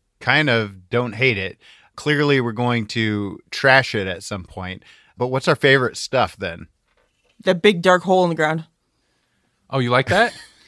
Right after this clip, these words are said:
Speaker 2: Yeah, that's, that's a good representation of evil.
Speaker 3: I thought it was interesting and kind of surprisingly, not abstract, but surprisingly kind of abstract, like a weird way to represent it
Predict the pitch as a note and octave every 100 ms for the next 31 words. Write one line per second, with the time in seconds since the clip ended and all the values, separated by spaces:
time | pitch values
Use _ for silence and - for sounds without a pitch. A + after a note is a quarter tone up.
0 | _ - A#3+ A3 A3 - A#3+ A3 A3 A3
1 | G3 E3+ F#3+ G3 F#3 D#3+ E3+ D#3 - _
2 | _ _ _ _ _ _ _ _ _ _
3 | _ - C#4 G3+ B2+ C3+ E3+ D#3+ - G2
4 | F2 - C#3+ B2 - _ _ _ _ _
5 | _ - - A#2+ C#3+ D3 D#3+ D3+ C#3+ -
6 | A2+ B2+ C#3+ A2+ A#2+ - - D#3 D3+ -
7 | F#2+ A2+ - A2+ A2+ A2 G#2 F#2+ - G#2+
8 | B2+ C3 - C3+ C#3 - C#3+ C#3 A2+ G#2
9 | F2+ G#2+ A#2 G2+ G#2+ A2 - G2+ G#2+ G2+
10 | A2+ F2+ G2 G2 C#3 -